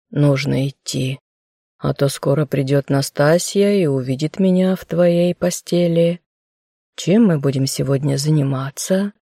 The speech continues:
Хочется провести выходные рядом с тобой и с Машей».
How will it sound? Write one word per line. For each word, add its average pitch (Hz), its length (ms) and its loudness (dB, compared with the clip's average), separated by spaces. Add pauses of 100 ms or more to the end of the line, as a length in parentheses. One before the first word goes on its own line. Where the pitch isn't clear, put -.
(380)
Хочется - 480 -2
провести 143 480 -2
выходные 147 680 0
рядом 143 360 0
с - 80 -8
тобой 151 480 0
и - 20 0
с - 160 -8
Машей». 127 800 -6